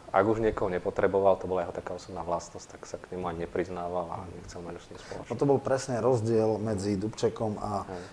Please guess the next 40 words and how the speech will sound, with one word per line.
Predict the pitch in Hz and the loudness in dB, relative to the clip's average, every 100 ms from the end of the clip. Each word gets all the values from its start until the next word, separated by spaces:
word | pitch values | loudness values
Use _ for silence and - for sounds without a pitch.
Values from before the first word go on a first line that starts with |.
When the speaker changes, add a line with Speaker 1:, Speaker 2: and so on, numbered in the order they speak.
| - 101 | -10 -6
Speaker 2:
e, | 104 107 101 95 | -6 -4 -4 -2
Husák. | 123 - 110 | 0 2 2
Husák | 113 127 143 107 | 2 4 4 6
bol | 117 107 | 4 2
v | |
osobnom | 123 - 123 117 | 2 4 4 4
kontakte | 104 120 117 - | 0 0 0 -2
chladný. | 107 101 107 107 101 - 101 | -2 0 0 0 -4 -6 -2
Speaker 1:
Áno, | 101 | 0
Speaker 2:
Kdežto | 95 95 | 0 2
Speaker 1:
presne | 95 117 | 4 6
tak. | |
Speaker 2:
Dubček | 131 131 143 117 | 4 4 4 4
bol | 123 - - - | 2 0 -10 -10
s-, | - - | -10 -10
srdečný, | - 135 123 120 123 113 | -2 0 4 2 0 0
to | |
bol | 113 117 | 2 2
ten | 127 117 | 0 -4
taký, | 107 113 - - | 0 -2 -2 -8
akože, | - 117 107 - - | -6 -4 -4 -4 0
Speaker 1:
A | 101 | 6
toto | 139 143 | 8 10
na | 131 | 10
Speaker 2:
emocionálny. | 143 147 | 10 10
Speaker 1:
Husákovi | 160 147 139 | 8 10 10
vidíme | 127 143 131 | 10 8 8
aj | 117 - | 8 6
po | 123 | 6
vojne. | 123 107 | 6 4
Tí | - 123 | 4 4
ľudia, | 117 120 | 6 4
čo | - 104 | 4 0
mu | |
po-, | 107 110 110 | 4 4 4
pomáhali | 113 123 110 110 107 104 98 95 92 90 | 4 4 8 8 6 4 4 4 2 2
v | 95 | 2
rokoch | 104 - | 0 0
tridsaťdeväť | 107 - 104 95 | -4 0 0 0
štyridsaťpäť, | - 104 - - - 110 | 0 -2 -2 -2 8 8